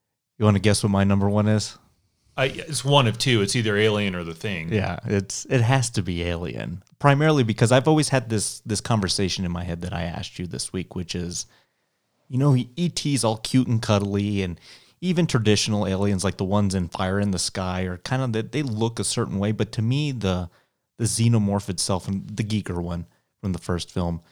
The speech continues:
Speaker 1: looks truly terrifying. Like, if that thing walked by the threshold right there behind you, man, I, I'm outta here. I ain't gonna try and make peace with that thing.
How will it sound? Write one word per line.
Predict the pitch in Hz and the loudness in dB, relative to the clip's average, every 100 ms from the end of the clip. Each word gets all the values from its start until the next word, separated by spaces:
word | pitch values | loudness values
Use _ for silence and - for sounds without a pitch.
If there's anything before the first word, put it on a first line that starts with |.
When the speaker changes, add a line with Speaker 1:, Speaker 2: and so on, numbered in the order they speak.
| _ _ _ _ _ - | _ _ _ _ _ -2
Speaker 1:
looks | 107 - - | -2 -2 -4
truly | - - 147 143 110 | -4 -2 2 4 2
terrifying. | 92 - 113 90 - 85 85 | 0 2 4 2 -2 -4 -4
Like, | 85 92 98 | -4 -4 -4
if | |
that | - 127 | -2 -2
thing | - 127 | -2 -2
walked | 95 95 98 98 | -2 -4 -6 -6
by | 98 95 | -4 -2
the | 92 | -4
threshold | 82 92 92 - 98 90 | -8 -4 -4 -4 -8 -4
right | 90 | -4
there | - 87 | -2 -4
behind | 85 87 95 95 90 | -4 -6 -4 -2 -2
you, | 87 87 85 - _ | -4 -4 -6 -10 _
man, | 110 110 | 0 2
I, | 95 123 - | 2 -2 0
I'm | 117 117 | 2 4
outta | 107 113 | 2 2
here. | 87 87 | 0 -2
I | |
ain't | 123 | -2
gonna | - 92 | -2 -4
try | 85 107 92 | -2 -4 -2
and | 92 | -2
make | 92 - | -4 -8
peace | - 95 - | -6 -4 -4
with | 92 | -6
that | 95 87 - | -6 -6 -6
thing. | 95 101 | -4 -4